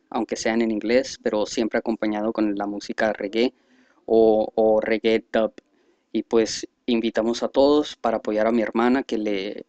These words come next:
le intentan hacer, pues, su estancia, eh, difícil porque, pues,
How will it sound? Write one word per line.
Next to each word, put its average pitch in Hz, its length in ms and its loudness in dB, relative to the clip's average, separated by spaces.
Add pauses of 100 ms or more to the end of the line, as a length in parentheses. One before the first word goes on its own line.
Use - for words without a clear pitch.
le 107 160 -6
intentan 113 460 0
hacer, 117 360 0
pues, 123 220 0
su - 180 -6
estancia, 113 840 -2 (600)
eh, 120 300 4 (100)
difícil 151 500 2
porque, - 260 -6
pues, - 360 -6